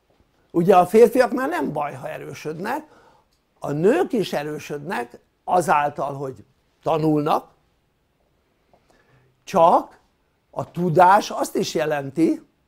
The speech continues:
hogy az erősségét nem a férjén vezeti le. Oké? Hanem másokon. Világos voltam?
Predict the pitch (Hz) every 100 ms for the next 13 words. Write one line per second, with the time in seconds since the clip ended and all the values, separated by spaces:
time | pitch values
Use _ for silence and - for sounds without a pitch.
0 | _ _ _ _ _ _ _ _ _ _
1 | - 190 170 165 147 123 _ _ _ _
2 | - - 214 214 220 214 - 220 208 202
3 | 240 262 _ _ _ _ _ 151 185 214
4 | 208 185 160 175 160 151 151 143 143 127
5 | 131 131 123 104 - _ _ _ _ _
6 | _ _ _ _ _ _ _ _ _ _
7 | _ _ _ _ _ _ _ _ 196 311
8 | 190 - _ _ _ _ _ _ _ _
9 | _ _ _ _ 453 427 415 349 - _
10 | _ 135 147 147 156 160 - 151 - 156
11 | 165 143 _ _ _ _ _ _ _ _
12 | _ _ _ - 160 233 277 - - -